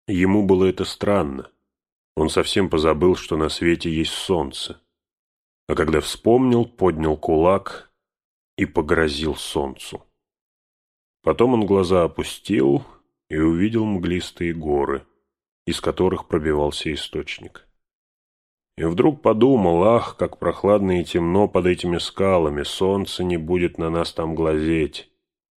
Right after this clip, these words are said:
Горы тоже пускают корни, у них есть свои тайны, и тайны эти будем знать только мы».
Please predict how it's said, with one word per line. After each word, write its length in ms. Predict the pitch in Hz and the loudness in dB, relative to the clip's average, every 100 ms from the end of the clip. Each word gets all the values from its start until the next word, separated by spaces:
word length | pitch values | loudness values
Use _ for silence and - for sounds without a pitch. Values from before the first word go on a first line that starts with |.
| _ _ | _ _
Горы 380 | 80 98 131 113 | 2 4 6 4
тоже 320 | 127 135 101 | 4 4 2
пускают 560 | - - - 101 92 - | -4 -10 0 2 2 0
корни, 580 | - 139 131 120 120 | 2 4 6 4 4
у 140 | 120 101 | 4 2
них 240 | 95 92 | 0 -2
есть 260 | 92 95 - | -2 -2 -2
свои 380 | - 82 80 80 | -6 -2 -2 -2
тайны, 680 | - 98 110 107 104 92 | -2 2 2 2 0 0
и 40 | 85 | -2
тайны 760 | - 87 95 107 107 104 101 | -4 0 2 2 0 0 0
эти 200 | 98 - | -2 -4
будем 400 | 90 87 87 85 | -6 -4 -6 -6
знать 500 | 78 76 73 78 78 | -6 -4 -4 -4 -6
только 440 | - 80 73 - 78 | -6 -4 -4 -6 -6
мы». 480 | 71 67 67 64 | -6 -6 -8 -10